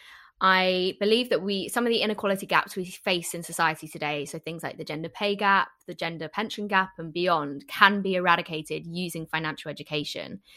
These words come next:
If we can teach the next generation the things that we wish we'd learned,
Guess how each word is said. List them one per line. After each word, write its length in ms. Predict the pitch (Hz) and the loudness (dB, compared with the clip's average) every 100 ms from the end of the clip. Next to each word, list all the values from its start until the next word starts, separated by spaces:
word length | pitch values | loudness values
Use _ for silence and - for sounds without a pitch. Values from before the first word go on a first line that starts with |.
| - - _ - | -20 -20 _ -2
If 140 | 202 | 2
we 100 | 269 | 4
can 160 | 269 269 | 4 2
teach 420 | - 302 302 - | 4 0 0 0
the 60 | |
next 260 | 262 285 - | 0 0 -2
generation 840 | 240 226 208 196 - 90 104 202 208 _ _ | -2 2 2 0 -4 -8 -6 -8 -8 _ _
the 60 | 196 | -2
things 300 | 220 208 196 | 2 2 2
that 120 | 185 | -2
we 160 | 190 196 | 0 2
wish 280 | 202 202 | 2 0
we'd 220 | 185 185 175 | -4 -4 0
learned, 440 | 143 60 64 98 | 0 0 -6 -12